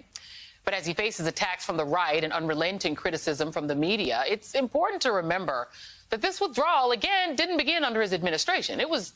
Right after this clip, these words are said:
Biden's predecessor who not only set the plan in motion, but who continued to defend it over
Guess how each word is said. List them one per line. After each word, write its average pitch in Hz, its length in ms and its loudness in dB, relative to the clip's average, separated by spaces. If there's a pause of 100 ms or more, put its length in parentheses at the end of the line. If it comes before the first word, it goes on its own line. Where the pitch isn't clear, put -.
(120)
Biden's 294 280 0
predecessor - 600 -2
who 160 120 -2
not 165 220 0
only 196 280 0
set 170 220 -4
the 214 60 -8
plan 175 220 -2
in 170 120 -4
motion, 196 480 -2 (400)
but 226 100 0
who 285 80 2
continued 302 380 0
to 247 60 0
defend 254 360 0
it - 140 -8 (420)
over 185 320 0